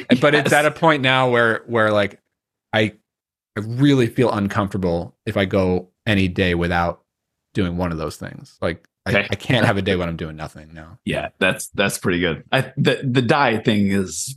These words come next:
Speaker 2: really hard.
Speaker 1: Dude, that has been
Speaker 2: Really
Speaker 1: the biggest
Speaker 2: hard.
Speaker 1: change.
Speaker 2: It's
Speaker 1: I, um, I started counting calories.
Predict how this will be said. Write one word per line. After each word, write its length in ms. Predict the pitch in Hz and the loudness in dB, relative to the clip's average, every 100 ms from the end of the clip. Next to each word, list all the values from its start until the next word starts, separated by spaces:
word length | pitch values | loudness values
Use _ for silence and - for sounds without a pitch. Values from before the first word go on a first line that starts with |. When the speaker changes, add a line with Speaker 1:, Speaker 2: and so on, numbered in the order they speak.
| 127 | -4
Speaker 2:
really 200 | 104 80 | -4 -4
hard. 300 | - - - - _ _ _ _ _ - | -8 -10 -10 -18 _ _ _ _ _ -6
Speaker 1:
Dude, 300 | 131 123 110 - | -2 -2 -4 -12
that 340 | - 117 131 160 | -6 0 2 2
has 120 | 185 | 2
been 120 | 131 | 0
Speaker 2:
Really 40 | 151 | 0
Speaker 1:
the 40 | |
biggest 340 | 123 123 120 - | -2 -2 -2 -4
Speaker 2:
hard. 20 | |
Speaker 1:
change. 400 | 123 110 92 92 | -4 -4 -4 -2
Speaker 2:
It's 160 | 127 123 | -2 0
Speaker 1:
I, 200 | 113 117 | 0 0
um, 500 | 113 107 104 101 101 _ _ _ _ _ _ _ _ - - _ _ _ _ _ _ - | -2 -4 -6 -6 -10 _ _ _ _ _ _ _ _ -20 -20 _ _ _ _ _ _ -4
I 120 | 117 | -2
started 320 | 107 139 139 | 0 0 0
counting 440 | 135 131 123 113 110 | 0 -2 -2 -2 -4
calories. 720 | 123 107 113 123 127 127 | 0 2 4 2 0 -2